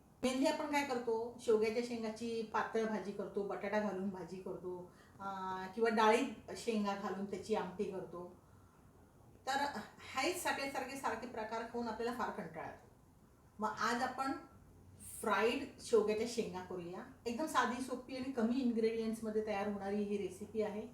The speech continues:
चला तर मग रेसिपीला सुरुवात करूया. इथे मी साडेतीनशे ग्रॅम शेंगा घेतल्यात, शेवग्याच्या शेंगा. ह्या अशा बोटभर लांबीच्या शेंगा मी कापल्यात. ती सालं सो-, काढून घेतलीत आणि स्वच्छ धुवून घेतले.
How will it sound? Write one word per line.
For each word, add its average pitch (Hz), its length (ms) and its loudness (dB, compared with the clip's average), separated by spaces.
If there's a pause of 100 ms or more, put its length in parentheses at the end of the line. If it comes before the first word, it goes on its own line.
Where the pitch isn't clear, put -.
(560)
चला 202 160 -2
तर 208 180 -2
मग 240 180 -2 (160)
रेसिपीला 185 420 -4
सुरुवात 190 300 -4 (100)
करूया. 233 260 -2 (1300)
इथे 226 160 12
मी 269 120 12
साडेतीनशे 254 600 12
ग्रॅम 247 220 12
शेंगा 220 340 12
घेतल्यात, 190 380 12 (340)
शेवग्याच्या 202 480 12
शेंगा. 180 240 4
ह्या 247 360 10
अशा 254 180 12
बोटभर 254 420 12
लांबीच्या 262 440 12
शेंगा 240 280 10
मी 240 120 12
कापल्यात. 202 380 10 (320)
ती 247 180 12
सालं 233 300 12
सो-, 240 180 12
काढून 226 360 12
घेतलीत 240 320 12
आणि 233 200 12
स्वच्छ - 300 10
धुवून 247 340 12
घेतले. 208 380 12